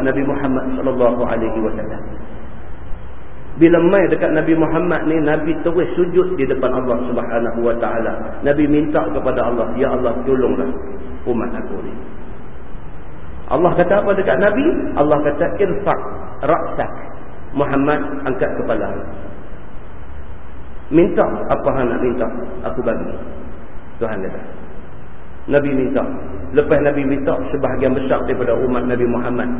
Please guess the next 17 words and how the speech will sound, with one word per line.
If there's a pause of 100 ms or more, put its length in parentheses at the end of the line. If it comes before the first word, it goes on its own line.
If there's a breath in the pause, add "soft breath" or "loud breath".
(360)
masuk
syurga. (1300)
Nabi
sujud
lagi,
minta,
"Ya
Allah,
tolonglah,
ada, (160)
ada
lagi (160)
sikit
ni." (1600)
Allah
kata,
"Muhammad,